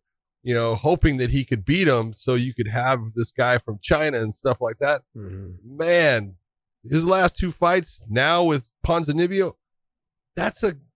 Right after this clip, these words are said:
Speaker 1: that's a horrible fight for him. Ponzinibbio is <clears throat> good.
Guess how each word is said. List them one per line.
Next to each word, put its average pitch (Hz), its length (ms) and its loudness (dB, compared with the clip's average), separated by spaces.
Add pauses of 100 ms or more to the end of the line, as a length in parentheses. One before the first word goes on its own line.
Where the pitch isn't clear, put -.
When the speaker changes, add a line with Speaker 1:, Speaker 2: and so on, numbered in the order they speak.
(120)
Speaker 1:
that's 202 300 -6
a 190 100 -2
horrible 190 720 0
fight - 360 -10 (100)
for 160 140 4
him. 101 280 4 (1800)
Ponzinibbio 196 720 2
is 117 260 0
<clears throat> 90 200 -8
good. 185 380 4